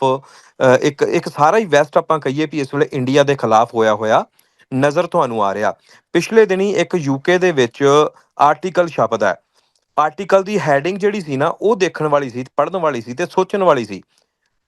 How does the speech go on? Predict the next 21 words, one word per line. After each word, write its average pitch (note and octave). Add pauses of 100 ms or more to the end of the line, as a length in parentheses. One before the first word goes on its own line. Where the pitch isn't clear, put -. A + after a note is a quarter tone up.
ਅ-, D#3
ਅ-, -
ਅਸਲ A3
ਦੇ A3+
ਵਿੱਚ G3
ਜਦੋਂ E3+
ਆਪਾਂ E3+
ਦੇਖਦੇ C3
ਹਾਂ E3+
ਵੀ F#3+
ਯੂ C#3
ਕੇ D#3
ਇੰਡੀਆ C#3
ਦੀ C#3
ਇੱਕ C#3+
ਦੋਸਤੀ A#2
ਮੰਨੀ A#2
ਜਾਂਦੀ G#2+
ਹੈ, D3+ (300)
ਐਲਾਈਜ਼ C3
ਨੇ, B2